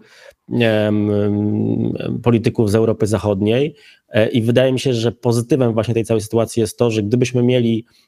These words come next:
mm, tylko i wyłącznie opcję w Stanach Zjednoczonych, gdzie wszyscy by mówili: „Słuchajcie, mm, zadbamy o każde, o każdy metr bezpieczeństwa nato, zadbamy o Stan-, o, e, Europę, nie musicie się niczym martwić, bo my jesteśmy tak potężni, że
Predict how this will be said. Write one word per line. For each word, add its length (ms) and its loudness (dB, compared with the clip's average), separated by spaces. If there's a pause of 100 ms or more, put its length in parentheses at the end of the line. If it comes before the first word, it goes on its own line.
(140)
mm, 200 0
tylko 280 0
i 80 2
wyłącznie 380 0
opcję 320 -2
w 60 -18
Stanach 260 -2
Zjednoczonych, 500 -2
gdzie 140 0
wszyscy 260 -6
by 100 2
mówili: 360 0
„Słuchajcie, 600 -2 (340)
mm, 260 2
zadbamy 580 2
o 120 -2
każde, 440 0 (180)
o 100 -4
każdy 320 0
metr 360 -2
bezpieczeństwa 680 -4
nato, 480 0 (180)
zadbamy 400 0
o 100 0
Stan-, 360 -2
o, 260 0 (140)
e, 240 -2
Europę, 560 0 (280)
nie 120 2
musicie 220 -2
się 120 -2
niczym 280 0
martwić, 440 -2
bo 120 0
my 60 2
jesteśmy 260 -6
tak 120 -2
potężni, 600 -2
że 260 0